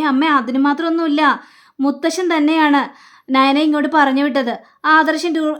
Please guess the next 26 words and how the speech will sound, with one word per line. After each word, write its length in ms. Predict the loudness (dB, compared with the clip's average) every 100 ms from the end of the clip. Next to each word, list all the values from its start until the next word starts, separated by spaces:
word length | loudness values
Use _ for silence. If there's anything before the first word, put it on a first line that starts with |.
| -2
റൂമിൽ 260 | 0 0 0
കിടന്നോന്നും 460 | 0 0 0 2
പറഞ്ഞുകൊണ്ട്." 480 | 2 2 0 -2 -4 -8 -14 _ _ _ _
"പക്ഷേ 340 | -6 -2 0 0 0 -4 -12 _ -8
അ-, 140 | -4 0
അവള് 300 | 0 2 0
നിലത്താ 360 | 0 -2 -2
കിടക്കുന്നത്, 520 | -2 -2 0 0 -2 -6 -8
ന-, 200 | -8 -6
താഴെ 360 | -2 0 0 0
പായ 280 | 0 0 2
വിരിച്ച് 240 | 0 -2 -2
കിടക്കുന്നത്, 420 | -2 0 -2 -2 -8 -8
ഞാൻ 200 | -4 -2 0
മാത്രമേ 280 | 0 -2
കട്ടിലിൽ 280 | -4 -4 -4
കിടക്കുന്നുള്ളൂ 460 | -2 -2 -2 0 0
അമ്മേ, 200 | 0 0 -4 -12 _ _
അതുകൊണ്ട് 360 | -6 -2 0 0
എന്താ 160 | 0
പ്രശ്നം?" 380 | 0 -2 -4 -6 -8 _ _ _ -8
"ആദർശേ, 540 | -4 -2 -2 -2 -2 -4 -10 _ _ _ -4
ഇങ്ങോട്ട് 480 | 0 0 0 0
കൂടുതൽ 360 | -2 -2 -2 0
തർക്കുത്തരമൊന്നും 640 | 0 -2 -2 -2 0 0 0
വേണ്ട, 300 | 0 0